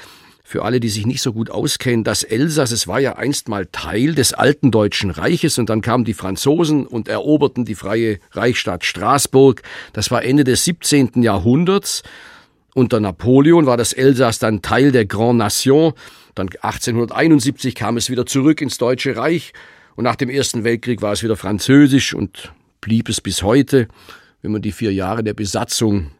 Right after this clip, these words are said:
durch die Deutschen im Zweiten Weltkrieg mal nicht einrechnet. Und seit neunzehnhundertfünfundvierzig ist es eine französische Region. Ich glaub, seit zweitausendsechzehn heißt die Region auch noch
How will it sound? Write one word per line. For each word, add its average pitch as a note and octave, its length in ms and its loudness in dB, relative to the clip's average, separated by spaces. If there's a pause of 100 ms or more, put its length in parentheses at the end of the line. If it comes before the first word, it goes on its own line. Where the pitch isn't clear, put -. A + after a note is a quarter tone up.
(180)
durch G#2+ 220 -2
die G#2 120 -4
Deutschen G#2 360 2
im F#2+ 40 -4
Zweiten G2 440 0
Weltkrieg A2 480 0
mal G2+ 220 0
nicht F2+ 180 -2
einrechnet. F#2+ 760 -2 (240)
Und C#3 140 2
seit A2 420 -2
neunzehnhundertfünfundvierzig C3+ 1200 -2
ist D3+ 160 -4
es - 80 -6
eine A#2 240 -2
französische B2 800 2
Region. A2+ 640 4 (840)
Ich G#2+ 100 -10
glaub, C3 160 0
seit - 200 -4
zweitausendsechzehn A#2+ 1300 -2
heißt A#2+ 240 -4
die C3 60 -6
Region A#2+ 420 0
auch A2+ 160 -2
noch A#2 340 0